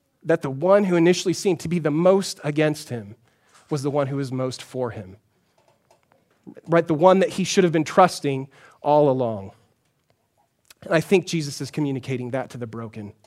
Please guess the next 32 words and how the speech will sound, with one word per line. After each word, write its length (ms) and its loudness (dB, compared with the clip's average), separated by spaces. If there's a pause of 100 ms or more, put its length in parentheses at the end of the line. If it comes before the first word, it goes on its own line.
(800)
to 80 -2
the 100 -6
vulnerable, 400 -4
to 100 -14
the 80 -12
poor, 400 -8 (440)
that 120 -8
just 400 2
when 140 6
it 100 -2
seems 440 0
that 180 -2
God 440 2
isn't 320 -6
for 300 -6
you, 320 -14 (320)
he 140 -6
is. 640 -10 (1700)
Just 320 2
when 120 8
it 80 0
seems 380 2
like 220 2
the 180 -4
earth 640 0
and, 160 -4 (100)
and 120 -6
heaven 520 2 (960)
and 120 0
everything 400 4
in 100 6
between 600 -2